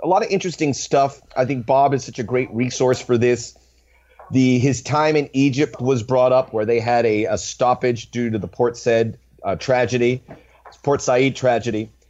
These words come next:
and some similarities. So something that he has had, uh, an experience with, how he keeps in touch with the players and his coaches to be ready when doors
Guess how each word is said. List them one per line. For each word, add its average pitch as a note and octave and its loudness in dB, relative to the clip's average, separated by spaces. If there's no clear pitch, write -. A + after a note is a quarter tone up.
and A#2 -2
some B2+ -4
similarities. B2 0
So G#3 2
something B3+ -2
that D3 -2
he E3+ 0
has D#3 -2
had, C#3 0
uh, G2+ 2
an G2 0
experience C#3+ -2
with, C3+ 2
how D3+ 2
he E3+ 2
keeps - -8
in D3 -4
touch D3 -2
with C#3+ -10
the - -4
players C3+ 2
and B2+ -2
his A#2 -8
coaches B2+ -2
to - -6
be G#2 -2
ready B2 2
when A2+ 0
doors A#2 0